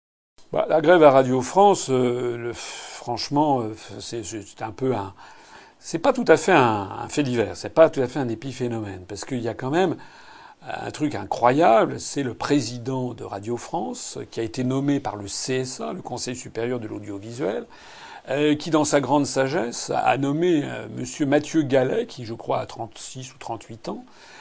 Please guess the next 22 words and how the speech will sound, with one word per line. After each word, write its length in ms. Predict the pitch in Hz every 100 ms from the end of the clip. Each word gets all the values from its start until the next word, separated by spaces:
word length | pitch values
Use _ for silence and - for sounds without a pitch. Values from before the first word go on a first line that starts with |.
| -
à 120 | - 120
la 120 | 135
tête 380 | 135 202 135 110
de, 280 | 123 120
de, 220 | 117 117 107
de, 240 | 113 110
de 140 | 113
Radio 320 | 120 107 107 131
France, 280 | - 214
alors 220 | 135 143 139
qu'il 140 | 123
était 180 | 127 180
auparavant 420 | 139 117 120 170
à 80 | 160
la 100 | 139
tête 220 | 180 131
de, 140 | 117
de 200 | 120 110
l'Institut 520 | 120 139 139 - 120 165
national 360 | 117 127 165
de 60 | 147
l'audiovisuel. 640 | 120 131 147 131 113 107